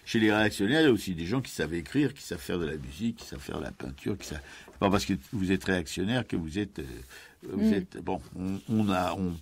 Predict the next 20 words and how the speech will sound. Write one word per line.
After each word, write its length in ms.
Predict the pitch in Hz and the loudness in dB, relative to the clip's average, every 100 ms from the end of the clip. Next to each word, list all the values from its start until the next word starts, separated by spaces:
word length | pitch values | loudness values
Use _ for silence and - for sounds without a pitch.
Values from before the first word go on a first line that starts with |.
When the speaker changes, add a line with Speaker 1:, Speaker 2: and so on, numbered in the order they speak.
| - | -8
Speaker 1:
on 100 | 92 87 | -8 2
peut 200 | 127 110 | 6 6
ne 120 | 92 | 6
pas, 560 | - 107 90 82 95 101 | 2 4 4 2 -2 -6
hein, 60 | 104 | -6
être 280 | 98 - 82 | -6 -4 -6
tout 160 | - - | -6 -6
à 80 | 90 | -4
fait 160 | - | -2
d'accord, 540 | 85 85 - 98 69 90 87 85 76 | -4 -4 -2 -4 -4 -10 -14 -14 -4
pas 120 | 95 | 0
du 160 | 92 92 | 0 -2
tout 260 | - 101 90 | -2 -2 -2
avec, 360 | 85 95 92 - | -2 -6 -6 -10
euh, 60 | - - - - - | -12 -16 -20 -14 -8
leurs 200 | 87 104 | -4 -2
options 260 | 92 - 87 | -2 -2 -4
politiques, 540 | 87 90 95 - 85 - | -4 -4 -6 -6 -8 -6
mais 100 | 87 | -6
bon, 180 | 87 | -6